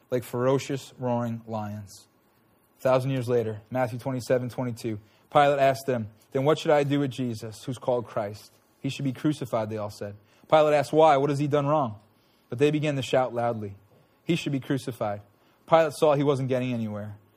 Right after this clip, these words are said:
Instead, a riot was breaking out. So Pilate took some water, washed his hands in front of the crowd. He said, "I won't be guilty of killing this man. Do what you want."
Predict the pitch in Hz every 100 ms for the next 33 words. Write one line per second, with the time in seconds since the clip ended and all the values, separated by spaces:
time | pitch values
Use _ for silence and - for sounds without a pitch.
0 | _ - 131 - 175 156 131 135 139 131
1 | 120 107 120 110 110 107 104 - _ _
2 | _ - 143 160 156 139 165 - 160 143
3 | 139 131 147 147 147 151 143 131 139 131
4 | 117 123 113 110 - _ _ 131 135 131
5 | 165 170 151 139 147 139 131 113 143 135
6 | 127 117 - 117 110 127 131 - 131 110
7 | 101